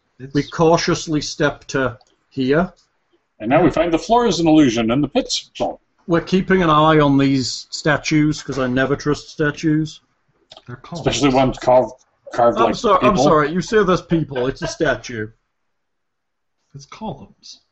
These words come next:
Speaker 2: Okay, it's a column that looks like a person. With a weapon. I'm cautious.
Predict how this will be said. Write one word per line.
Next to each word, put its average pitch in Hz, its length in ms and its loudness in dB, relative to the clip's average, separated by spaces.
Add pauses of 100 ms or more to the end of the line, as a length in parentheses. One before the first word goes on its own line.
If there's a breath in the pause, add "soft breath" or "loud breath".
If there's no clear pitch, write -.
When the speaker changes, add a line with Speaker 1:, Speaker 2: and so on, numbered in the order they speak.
(220)
Speaker 2:
Okay, 143 360 -2
it's 139 160 -8
a 160 60 -6
column 165 340 -2
that 143 80 -2
looks 139 240 -6
like 131 160 -4
a 113 60 -10
person. 113 520 -8 (320)
With 156 180 0
a 160 80 2
weapon. 127 580 -2 (260)
I'm 135 200 -4
cautious. 120 640 -2